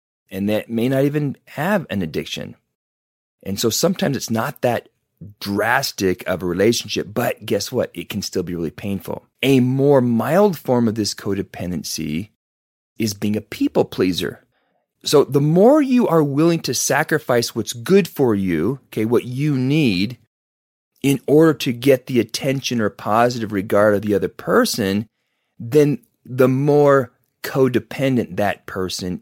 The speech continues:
is. And we use the term codependent almost as a misnomer because codependency is, you know, in its purest form, is the symbiotic relationship of two people that are dependent.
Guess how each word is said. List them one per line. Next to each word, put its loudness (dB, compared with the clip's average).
is. -2
And -2
we 0
use -2
the -4
term -2
codependent -2
almost 0
as 0
a -2
misnomer 0
because 0
codependency 0
is, 0
you -6
know, -4
in -4
its -6
purest -2
form, 0
is 0
the -2
symbiotic 2
relationship 0
of -8
two -4
people -8
that -4
are -4
dependent. -6